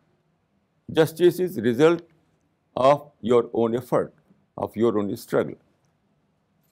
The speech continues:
So you have to establish peace and then you have to avail the opportunities। This is the formula। तो ये जो कहा जाता है कि हमें जस्टिस दो, हम पीस देंगे, ये, ये फार्मूला ही रॉन्ग है,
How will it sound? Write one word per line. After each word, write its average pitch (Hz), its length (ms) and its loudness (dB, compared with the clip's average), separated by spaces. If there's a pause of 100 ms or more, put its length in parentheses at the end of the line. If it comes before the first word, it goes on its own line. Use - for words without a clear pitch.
(460)
So 160 160 4
you 139 160 4
have 165 280 6
to 190 80 4
establish 170 480 2 (120)
peace 143 320 0 (1300)
and 101 280 -2
then 185 200 6
you 131 280 0
have 151 240 4
to - 40 -6
avail 127 340 6
the 113 160 2
opportunities। 87 560 -6 (1120)
This 139 120 2
is - 20 -6
the 135 100 0
formula। 127 420 0 (2000)
तो 117 60 0
ये 165 160 6
जो 196 120 6
कहा 151 200 6
जाता 131 280 6
है 156 80 4
कि 139 60 0
हमें 123 280 0 (340)
जस्टिस 120 360 0
दो, 135 180 2
हम 107 100 0
पीस 135 240 0
देंगे, 151 240 0
ये, - 360 -6 (180)
ये 156 80 2
फार्मूला 151 440 2
ही 196 80 6
रॉन्ग 147 280 4
है, - 160 -10